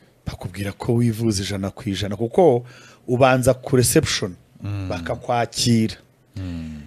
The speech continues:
Speaker 1: Noneho hari n'aho ujya bigasaba yuko utanga mituweli.
Speaker 2: Mituweli ngire ngo ubu ngubu usigaye ugenda.
Speaker 1: Cyangwa se bakakureba muri sisiteme zabo.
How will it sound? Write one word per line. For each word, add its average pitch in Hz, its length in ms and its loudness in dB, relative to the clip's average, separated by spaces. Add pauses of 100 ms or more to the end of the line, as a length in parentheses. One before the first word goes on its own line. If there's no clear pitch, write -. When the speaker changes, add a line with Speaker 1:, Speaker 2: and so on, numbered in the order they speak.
(220)
Speaker 1:
Noneho 190 280 2
hari 185 180 6
n'aho 196 400 6
ujya 123 480 2 (400)
bigasaba 147 560 2
yuko 190 680 -4 (920)
utanga 185 720 6 (640)
mituweli. 110 920 4 (400)
Speaker 2:
Mituweli 104 520 -2
ngire 98 200 -2
ngo 98 120 -4
ubu 90 100 -4
ngubu 101 260 -2
usigaye 82 320 -6
ugenda. 85 600 -6 (440)
Speaker 1:
Cyangwa 196 360 6
se 147 200 2
bakakureba 135 920 6
muri 123 240 -2
sisiteme 110 880 0
zabo. 92 400 -4